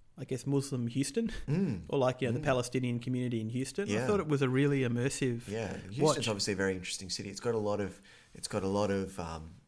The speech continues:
Speaker 2: immigrants.
Speaker 1: Mm.
Speaker 2: Um, so it's one of the big, um, you know, immigration,
Speaker 1: Mm.
Speaker 2: um, you know, magnets in the United States. But it also ha-, doesn't, it has almost, like, an L A type geography
Speaker 1: Mm.
Speaker 2: where they're very concentrated in,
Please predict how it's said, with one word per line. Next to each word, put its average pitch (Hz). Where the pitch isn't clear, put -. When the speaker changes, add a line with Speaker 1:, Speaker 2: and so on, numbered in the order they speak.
Speaker 2:
immigrants. 107
Speaker 1:
Mm. 170
Speaker 2:
Um, 87
so -
it's -
one 95
of 87
the 90
big, 90
um, 78
you 90
know, 85
immigration, 92
Speaker 1:
Mm. 156
Speaker 2:
um, 78
you -
know, 76
magnets 95
in 92
the 90
United 85
States. 92
But 95
it 95
also 135
ha-, 110
doesn't, 113
it 120
has 147
almost, 131
like, 107
an 101
L 104
A 98
type -
geography 92
Speaker 1:
Mm. 151
Speaker 2:
where 90
they're 92
very 98
concentrated 98
in, 87